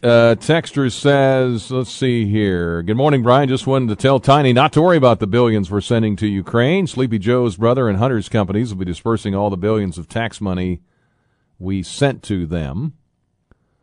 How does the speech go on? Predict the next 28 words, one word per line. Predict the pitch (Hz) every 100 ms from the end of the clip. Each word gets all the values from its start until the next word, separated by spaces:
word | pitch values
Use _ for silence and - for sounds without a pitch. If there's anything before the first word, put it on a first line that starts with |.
| _ _ _ _
"Hi, | - 156
Brian. | 135 147 170 175
I |
think | 127 160 135
a |
Big | 95 170 127
Ten | 165 160
football | - 226 - 151 127 110
sweep | - 131 120
this | - 110 -
year | 110
will | 101 98
make | 123 113
us | 101
all | 127 127
feel | - 139 113
better. | 95 80 58 55 76
Go | 123 123
Illini." | 110 101 82 64 - - _ _ _ _ _ _ _ _ _ _ - -
<laughs> | 101 _ 98 - - - _ _ _ _ _ _ _ _ _
You're | 120 117
talking | 139 131
about | 120 120
being | 135 127
undefeated, | 120 101 160 175 85
I | 71
guess, | 69 65 -
right? | 90 82 131